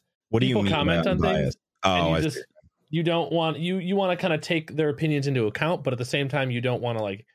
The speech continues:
Speaker 2: discredit them, but you
Speaker 1: I'm
Speaker 2: don't want it
Speaker 1: telling
Speaker 2: to
Speaker 1: you.
Speaker 2: d-,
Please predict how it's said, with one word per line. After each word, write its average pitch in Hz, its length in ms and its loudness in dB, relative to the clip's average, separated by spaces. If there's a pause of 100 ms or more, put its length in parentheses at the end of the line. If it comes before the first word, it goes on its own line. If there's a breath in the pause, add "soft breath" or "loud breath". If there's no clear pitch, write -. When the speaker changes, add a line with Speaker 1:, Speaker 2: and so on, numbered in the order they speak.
(140)
Speaker 2:
discredit 151 520 -4
them, 170 300 -2 (800)
but 147 240 0
you 147 100 0
Speaker 1:
I'm 107 140 2
Speaker 2:
don't - 40 -2
want - 0 -
it - 20 4 (160)
Speaker 1:
telling 104 100 2
Speaker 2:
to 107 100 2
Speaker 1:
you. 120 200 0 (280)
Speaker 2:
d-, 131 80 -16